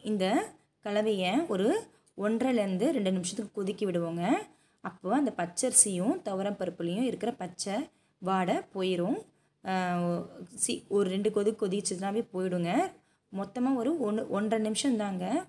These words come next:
கொதிக்க விட்டுட்டிங்கன்னா உங்களுக்கு திக்காயிரும். உங்களுக்கு பார்த்தாவே தெரியும். பாருங்க, நான் உங்களுக்கு எடுத்து காட்டுறேன். முதல்ல எப்படி நீர்ப்பதமா இருந்துச்சு, இப்போ உங்களுக்கு எந்த அளவுக்கு ஒரு குழம்பு கன்சிஸ்டன்சிக்கு வந்துருச்சு பாருங்க. திக்னஸ் தெரியுதா உங்களுக்கு? அவ்வளோதான்,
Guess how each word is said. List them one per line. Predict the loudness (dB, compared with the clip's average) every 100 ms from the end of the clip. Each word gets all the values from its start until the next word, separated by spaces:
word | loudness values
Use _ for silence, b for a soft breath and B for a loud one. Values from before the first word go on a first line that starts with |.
| _ _ _ -4
கொதிக்க | -2 0 -2
விட்டுட்டிங்கன்னா | -4 -4 -4 0 2
உங்களுக்கு | 2 -2 -2
திக்காயிரும். | -6 -2 -2 0 0 0 0
உங்களுக்கு | -2 -4 -4 -4
பார்த்தாவே | -2 -2 -4 -2 -2
தெரியும். | -2 -2 0 -2 -2
பாருங்க, | -2 0 -2 -2
நான் | -2
உங்களுக்கு | -2 -4
எடுத்து | -2 -4
காட்டுறேன். | -2 -6 -4 -2 -2 -4 B B -6
முதல்ல | 0 2 4
எப்படி | 2
நீர்ப்பதமா | 2 2 0 -2 0 0
இருந்துச்சு, | 0 0 -2 0 0 0 -2 _ _ _ -10
இப்போ | -6
உங்களுக்கு | -4 -2 -2 -2
எந்த | -2 0 0
அளவுக்கு | 0 0 0
ஒரு | 0 -2
குழம்பு | -2 -2 -2
கன்சிஸ்டன்சிக்கு | -2 -4 -2 -4 -4 -4 -6 -6
வந்துருச்சு | -6 -4 -6 -6 -6
பாருங்க. | -4 0 -2 -4
திக்னஸ் | -14 -12 -6 -6 -2
தெரியுதா | -4 -2 -2
உங்களுக்கு? | -2 -4 -4 -4 -4 -8 _ _ _ _ -8
அவ்வளோதான், | -2 -2 0 0